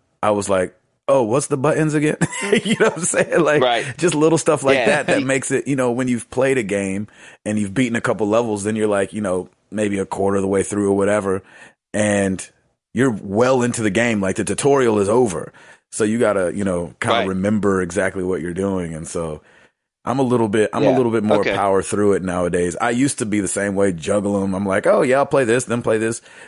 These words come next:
Speaker 1: But I think, too, controls didn't used to be as in-depth as they are now. And so,
Speaker 2: Yeah,
Speaker 1: um,
Speaker 2: you're right.
Speaker 1: I think that has a lot to do with it. And I used to P C game a lot, and I used to first-person shooter a lot. And so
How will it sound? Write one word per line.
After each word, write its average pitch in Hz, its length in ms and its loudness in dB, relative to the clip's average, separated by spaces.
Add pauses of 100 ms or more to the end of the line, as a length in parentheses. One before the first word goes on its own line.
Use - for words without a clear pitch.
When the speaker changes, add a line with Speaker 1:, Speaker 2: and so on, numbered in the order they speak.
Speaker 1:
But 131 140 0
I 135 60 2
think, 220 340 -2
too, 175 420 2 (240)
controls 151 600 2
didn't 113 220 0
used 110 180 0
to 110 80 -6
be 107 200 2
as 98 140 2
in-depth 101 600 0
as 123 120 4
they 127 160 2
are 135 180 2
now. 147 460 -4 (880)
And 110 200 0
so, 117 220 2
Speaker 2:
Yeah, 95 260 2 (140)
Speaker 1:
um, 101 280 0
Speaker 2:
you're 92 80 2
right. 101 340 0
Speaker 1:
I 110 80 -2
think 120 240 -2
that 113 160 2
has 107 100 0
a 104 60 0
lot 101 160 2
to 95 60 -10
do 107 100 2
with 101 100 6
it. 92 140 0
And 151 240 2
I - 20 2
used 123 220 0
to 104 80 0
P 123 240 -2
C 120 220 0
game 92 280 -2
a 82 40 -4
lot, 76 300 -6 (360)
and 107 120 0
I 110 40 0
used 104 200 0
to 101 100 2
first-person 107 580 -2
shooter 104 360 0
a 85 60 -4
lot. 78 300 -8
And 104 160 -4
so 104 280 2